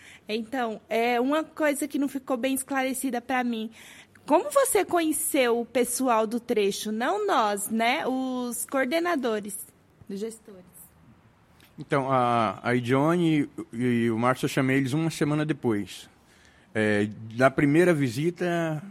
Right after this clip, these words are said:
Speaker 2: tava Jaque, tava um pessoal que tava ali fazendo oficina, que eles iam, sempre que podiam, ficavam mais no apartamento, depois vocês iam, né? Então, é, quando eles telefonaram, de imediato, eu achei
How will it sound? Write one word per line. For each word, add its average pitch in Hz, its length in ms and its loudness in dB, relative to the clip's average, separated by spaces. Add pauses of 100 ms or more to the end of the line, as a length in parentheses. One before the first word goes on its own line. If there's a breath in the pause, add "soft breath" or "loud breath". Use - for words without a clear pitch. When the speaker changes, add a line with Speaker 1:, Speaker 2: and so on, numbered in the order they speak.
(100)
Speaker 2:
tava 123 240 4
Jaque, 127 420 2
tava 120 180 0
um 127 60 -4
pessoal 123 380 -2
que 135 100 -10
tava 151 260 0
ali 202 120 -2
fazendo 208 280 -2
oficina, 185 460 -2 (440 soft breath)
que - 60 -4
eles 143 160 -2
iam, 156 240 0
sempre 165 340 0
que 165 60 -18
podiam, 151 320 0
ficavam 143 440 6
mais 139 200 2
no 135 80 4
apartamento, 131 380 2
depois 135 220 0
vocês 139 200 -2
iam, 107 160 -2
né? 127 140 -4 (800 loud breath)
Então, 123 640 0
é, 117 280 2 (160)
quando 147 180 2
eles 165 180 0
telefonaram, 170 760 4
de 196 100 -4
imediato, 175 640 2
eu 190 600 -8
achei 180 420 -2